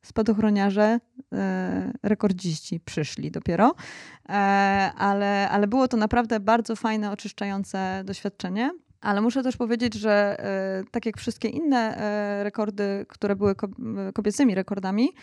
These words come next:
e, były świetne, tak ten jeden konkretny był naprawdę wyjątkowy, dlatego że, e, teraz tak, wyobraź sobie, że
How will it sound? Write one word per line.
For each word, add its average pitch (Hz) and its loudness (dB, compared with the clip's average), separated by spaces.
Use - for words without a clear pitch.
e, 202 4
były 208 2
świetne, 240 0
tak - -6
ten 277 4
jeden 226 0
konkretny 220 0
był 208 2
naprawdę 226 2
wyjątkowy, 208 0
dlatego 247 2
że, 220 4
e, 202 -4
teraz 214 0
tak, 185 0
wyobraź 208 4
sobie, 202 -2
że 190 0